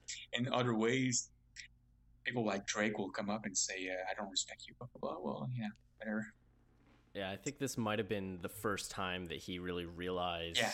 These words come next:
Speaker 2: what sort of a problem it was. And it was encouraging to me that th-, there were stories then about him assembling, like, a, a team of health professionals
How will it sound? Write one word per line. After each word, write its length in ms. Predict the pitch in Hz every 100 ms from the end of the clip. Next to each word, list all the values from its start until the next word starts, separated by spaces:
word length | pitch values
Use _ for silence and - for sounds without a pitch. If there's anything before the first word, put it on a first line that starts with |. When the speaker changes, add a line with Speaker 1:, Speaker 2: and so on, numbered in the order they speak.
| - - - - - - -
Speaker 2:
what 300 | 95 92 90
sort 160 | - 90
of 60 |
a 80 | 87
problem 320 | - 95 101 90
it 20 |
was. 160 | 92
And 240 | 92 131 127
it 100 | -
was 360 | 135 120 - - -
encouraging 560 | 120 113 180 170 117 104
to 80 | 98
me 180 | 95 92
that 400 | 92 90 90 - - - - - - 104
th-, 100 | 92 92 -
there 160 | 110 107
were 100 | 101
stories 500 | - 110 110 104 95
then 160 | 98
about 340 | 98 92 95 -
him 120 | 104
assembling, 680 | 95 - 98 95 92 92 92
like, 200 | 85 87
a, 360 | 87 78 78 -
a 120 | 90 - - - -
team 380 | - 117 98 95
of 140 | 80
health 260 | - 101 -
professionals 960 | 104 92 87 95 85 80 90 - -